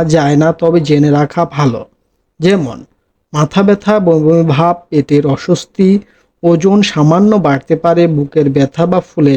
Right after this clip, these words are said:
যাওয়া, হালকা মুড পরিবর্তন। সতর্কতা, ডাক্তারের পরামর্শ ছাড়া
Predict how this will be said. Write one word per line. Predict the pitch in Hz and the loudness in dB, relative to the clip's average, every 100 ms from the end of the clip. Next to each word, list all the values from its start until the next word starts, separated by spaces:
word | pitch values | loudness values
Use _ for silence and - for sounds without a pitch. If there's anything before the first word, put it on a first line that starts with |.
| 127 | -2
যাওয়া, | 127 120 - _ _ _ _ | -8 -10 -14 _ _ _ _
হালকা | 135 175 196 214 | 0 0 2 2
মুড | 160 180 233 - - | 4 2 0 -4 -2
পরিবর্তন। | 160 143 135 127 - 120 - _ _ _ _ _ | 0 0 -2 -6 -10 -12 -12 _ _ _ _ _
সতর্কতা, | - 208 214 220 - 151 - - _ _ _ _ _ _ _ | -6 -4 0 -2 -2 -8 -8 -20 _ _ _ _ _ _ _
ডাক্তারের | 175 175 196 254 254 262 | -4 -4 -2 -2 0 0
পরামর্শ | - 170 156 165 170 - | 0 -2 0 0 0 -2
ছাড়া | 175 170 170 | -4 -2 -2